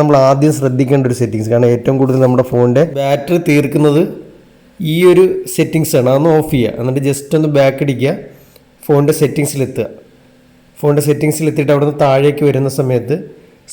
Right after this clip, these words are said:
sound and vibration എന്ന് പറയുന്ന ഓപ്ഷൻ ഉണ്ട്. ശ്രദ്ധിക്കുക, sound and vibration. നിങ്ങൾ just അതൊന്ന് ഓപ്പൺ ചെയ്യുക. ഇതിൻ്റെ അകത്താണ് നമുക്കിനി വളരെ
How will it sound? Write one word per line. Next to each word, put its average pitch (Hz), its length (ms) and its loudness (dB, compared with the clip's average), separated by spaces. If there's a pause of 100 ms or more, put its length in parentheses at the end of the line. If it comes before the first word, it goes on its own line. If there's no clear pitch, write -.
sound 147 440 0
and 165 200 2
vibration 139 680 2
എന്ന് 131 120 0
പറയുന്ന 120 240 0
ഓപ്ഷൻ 110 240 -8
ഉണ്ട്. 98 160 -10 (100)
ശ്രദ്ധിക്കുക, 120 420 -4 (720)
sound 135 400 0
and 139 120 2 (100)
vibration. 117 540 -2 (180)
നിങ്ങൾ 127 160 -2 (100)
just 120 200 -4 (120)
അതൊന്ന് 127 200 0 (720)
ഓപ്പൺ 170 180 2 (100)
ചെയ്യുക. 107 280 -4 (1800)
ഇതിൻ്റെ 156 240 2
അകത്താണ് 160 340 2
നമുക്കിനി 143 340 0
വളരെ 135 200 0